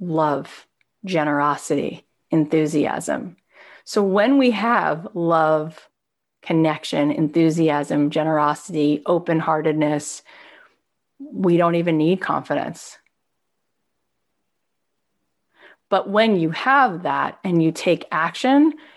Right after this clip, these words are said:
you do start to have confidence, because confidence comes,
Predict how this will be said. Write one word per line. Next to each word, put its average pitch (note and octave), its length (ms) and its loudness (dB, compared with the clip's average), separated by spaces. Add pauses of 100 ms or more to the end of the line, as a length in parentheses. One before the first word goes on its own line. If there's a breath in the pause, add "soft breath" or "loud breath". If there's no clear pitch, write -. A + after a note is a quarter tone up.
you F#3 260 2
do F#3 240 4
start F#3 400 -2
to D#3 60 -6
have E3 320 -2
confidence, F3+ 600 -2
because E3 320 -2
confidence G#3 540 -2
comes, D#3+ 580 -2